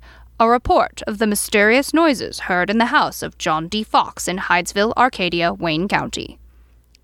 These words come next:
the young girls proved that they could stand up to the scrutiny of their educated elders.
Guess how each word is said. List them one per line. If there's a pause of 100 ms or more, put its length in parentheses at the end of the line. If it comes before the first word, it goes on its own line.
(260)
the
young
girls (100)
proved (120)
that
they
could
stand
up
to
the
scrutiny
of
their
educated
elders.